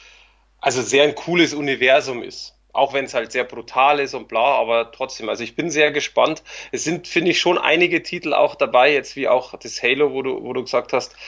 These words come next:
ähm, natürlich müssen die sowas machen, logisch. Ähm, wird aber, äh, ich glaube auch,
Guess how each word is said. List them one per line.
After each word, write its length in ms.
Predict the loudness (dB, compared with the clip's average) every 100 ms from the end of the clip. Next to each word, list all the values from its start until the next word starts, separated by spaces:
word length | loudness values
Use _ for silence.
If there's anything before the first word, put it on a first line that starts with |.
| -18 -18 -18 -20 -20 _ _ _ _ 2
ähm, 400 | 2 2 -2 -10 _
natürlich 440 | -6 0 0 0
müssen 300 | -2 -4 -4
die 100 | -4
sowas 320 | -2 -2 -2 0
machen, 320 | -2 -2 -8 _ _ -8
logisch. 500 | -4 -2 -2 -6 -10 _ _ _ _ _ _ _ _ _ -2
Ähm, 440 | 2 2 2 -2
wird 200 | 0 0
aber, 720 | 2 4 4 2 0 -2 -4 -6
äh, 0 |
ich 420 | -14 -18 -18 -6
glaube 360 | 0 2 2
auch, 260 | 2 0